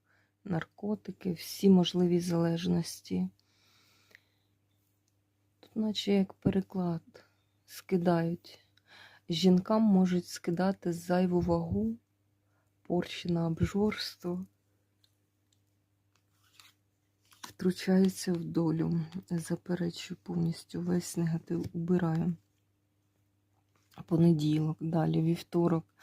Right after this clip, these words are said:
Дуже багато за спиною розмов.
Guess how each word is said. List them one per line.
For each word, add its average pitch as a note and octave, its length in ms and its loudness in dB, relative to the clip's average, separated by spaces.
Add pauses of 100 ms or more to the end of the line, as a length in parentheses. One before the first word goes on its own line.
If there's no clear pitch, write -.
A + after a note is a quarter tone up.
(440)
Дуже F3+ 280 6
багато E3 600 2
за D#3+ 180 -2
спиною E3+ 640 2
розмов. E3 600 2